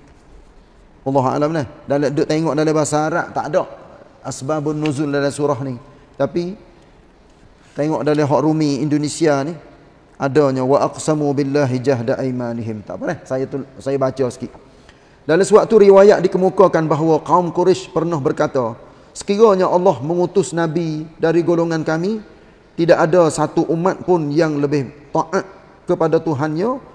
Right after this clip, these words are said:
dan lebih setia kepada Nabinya, dan tidak ada yang lebih berpegang teguh kepada kitabnya kecuali kami."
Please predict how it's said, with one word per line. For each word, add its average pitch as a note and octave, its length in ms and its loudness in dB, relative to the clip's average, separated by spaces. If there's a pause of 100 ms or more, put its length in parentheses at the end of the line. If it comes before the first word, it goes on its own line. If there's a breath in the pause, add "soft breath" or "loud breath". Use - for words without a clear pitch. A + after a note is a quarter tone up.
(200 loud breath)
dan D#3+ 240 0
lebih D#3 320 -2
setia E3 640 2
kepada D3 320 -4
Nabinya, C#3 640 -2 (320 loud breath)
dan C#3 400 -2
tidak D3 320 0
ada D#3+ 240 2
yang C#3 320 -2
lebih C3+ 240 -2 (240)
berpegang C#3+ 560 -2
teguh D3+ 240 2 (520)
kepada D#3+ 560 0 (280)
kitabnya D3+ 720 -2
kecuali D3 480 -2
kami." A#2+ 280 -8